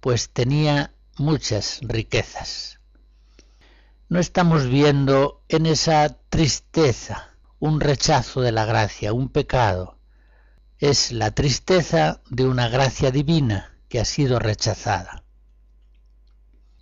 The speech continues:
Recordemos la parábola de Mateo veintiuno.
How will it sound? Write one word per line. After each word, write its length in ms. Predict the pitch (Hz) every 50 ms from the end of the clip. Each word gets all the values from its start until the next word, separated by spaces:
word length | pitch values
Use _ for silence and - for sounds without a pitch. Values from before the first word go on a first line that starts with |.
| _ _ -
Recordemos 960 | - 123 120 117 - 120 117 117 120 131 131 131 127 123 117 - - - -
la 480 | - 120 117 117 113 113 110 110 110 113 -
parábola 440 | - 131 135 143 143 139 135 127 127
de 100 | 127 120
Mateo 600 | 120 117 113 - - 143 139 131 127 135 - -
veintiuno. 840 | - 123 123 123 120 117 117 - 175 190 185 175 170 160 147 -